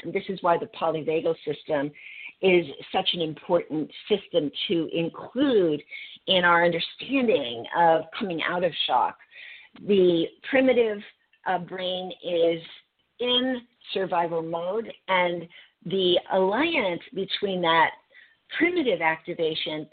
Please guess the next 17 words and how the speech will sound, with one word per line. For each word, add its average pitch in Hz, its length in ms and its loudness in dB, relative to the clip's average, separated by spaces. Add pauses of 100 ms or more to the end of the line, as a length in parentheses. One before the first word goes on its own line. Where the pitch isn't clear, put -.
plus 302 280 2 (140)
the 269 60 -4
limbic 180 440 -4 (440)
activation 170 680 -2
is 175 380 0 (580)
cutting 302 340 0 (120)
off 330 320 -2 (200)
access 240 640 -6 (760)
to 220 160 0
cortical 233 600 -2
and 185 260 -8
neocortical 165 1080 -6 (180)
potential - 800 -6
in 160 300 -10
problem 160 380 0 (100)
solving. - 380 -4 (480)
That's 247 440 4